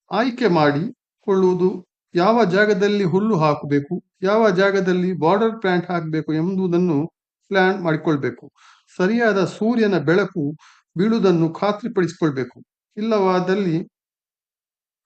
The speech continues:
ಆ, ಈ ಹುಲ್ಲು ಸರಿಯಾಗಿ ಬೆಳೆದುಕೊಳ್ಳುವುದಿಲ್ಲ. ಅಂದ್ರೆ ಕನಿಷ್ಠ ಪಕ್ಷ ಒಂದು ನಾಲ್ಕೈದು ಗಂಟೆ ಸೂರ್ಯನ ಬೆಳಕು ಇದಕ್ಕೆ ಕಡ್ಡಾಯವಾಗಿ ಬೇಕಾಗ್ತದೆ.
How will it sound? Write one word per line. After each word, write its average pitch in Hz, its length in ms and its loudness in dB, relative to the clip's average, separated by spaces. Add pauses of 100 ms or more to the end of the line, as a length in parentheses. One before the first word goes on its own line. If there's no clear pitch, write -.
(120)
ಆ, 180 100 0
ಈ 180 300 2
ಹುಲ್ಲು 165 540 -2 (120)
ಸರಿಯಾಗಿ 160 560 0
ಬೆಳೆದುಕೊಳ್ಳುವುದಿಲ್ಲ. 180 720 -2
ಅಂದ್ರೆ 240 500 -8
ಕನಿಷ್ಠ 190 320 -2
ಪಕ್ಷ 214 300 -6
ಒಂದು 175 160 0
ನಾಲ್ಕೈದು 196 520 -2
ಗಂಟೆ 175 540 -2
ಸೂರ್ಯನ 196 360 -2
ಬೆಳಕು 165 460 -2
ಇದಕ್ಕೆ 160 260 -4
ಕಡ್ಡಾಯವಾಗಿ 165 560 -2
ಬೇಕಾಗ್ತದೆ. 147 520 -4